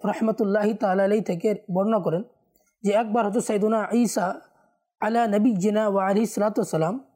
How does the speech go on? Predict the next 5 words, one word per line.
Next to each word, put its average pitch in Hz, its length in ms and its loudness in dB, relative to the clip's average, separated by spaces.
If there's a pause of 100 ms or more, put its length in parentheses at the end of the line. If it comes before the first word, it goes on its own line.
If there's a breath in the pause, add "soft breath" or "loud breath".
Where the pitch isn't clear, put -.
(400)
সফরের 277 460 -2
মধ্যে 233 220 2
রওনা 175 280 0
হলেন। 131 240 -4 (600)
রাস্তায় 247 600 0